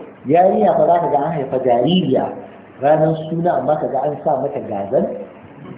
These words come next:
da jagira, haka ne ko haka ba? Saboda rigimar mata. To ya aka iya, haka suka taso. An gano wannan da kyau ko?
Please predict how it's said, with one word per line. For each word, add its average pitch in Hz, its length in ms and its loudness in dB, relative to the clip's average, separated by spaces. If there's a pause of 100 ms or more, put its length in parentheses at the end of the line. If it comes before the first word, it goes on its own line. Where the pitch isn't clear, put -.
(140)
da 135 100 4
jagira, 135 460 2
haka 214 240 2
ne 196 120 6
ko 214 180 4
haka 175 180 2
ba? 151 140 2 (600)
Saboda 254 300 4
rigimar 190 440 2 (420)
mata. 156 540 2 (540)
To 240 100 4
ya 202 80 6
aka 247 240 2
iya, 214 200 4
haka 247 320 2
suka - 160 0
taso. - 340 2 (840)
An 175 100 -2
gano 202 200 6
wannan 190 180 2
da 151 80 0
kyau 175 160 2
ko? 190 120 2